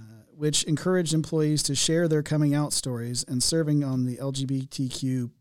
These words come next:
plus panel. So they just, it changed again. Uh, panels around the world. Uh, ursaf spent time over the last year serving as a director for the diversity role models and volunteering as a mentor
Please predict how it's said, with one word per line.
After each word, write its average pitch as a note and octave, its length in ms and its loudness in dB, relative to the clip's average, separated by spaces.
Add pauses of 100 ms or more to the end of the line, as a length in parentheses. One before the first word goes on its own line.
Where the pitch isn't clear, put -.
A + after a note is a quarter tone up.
(100)
plus C3 320 -4
panel. D3 380 -2
So - 140 -2
they C#3+ 80 -4
just, C#3 200 -6 (100)
it C#3 100 -16
changed C3+ 300 -4
again. B2 320 -4 (420)
Uh, C#3+ 180 0
panels F3 580 0
around C#3 400 0
the C3+ 80 0
world. D3+ 420 0 (640)
Uh, B2+ 300 -8 (640)
ursaf E3 560 2 (100)
spent - 380 -2
time D3+ 260 2
over D3+ 160 2
the C#3 80 0
last D3+ 380 2
year D3+ 220 2
serving C#3+ 420 0
as C3 160 -4
a C3 60 -4
director C#3 500 -2
for B2+ 180 -6
the B2 60 -4
diversity D3 380 -2
role C#3 220 0
models B2 420 -4
and B2+ 180 0
volunteering C3+ 720 0 (480)
as C#3 260 -2
a C3 140 -2
mentor C3+ 640 0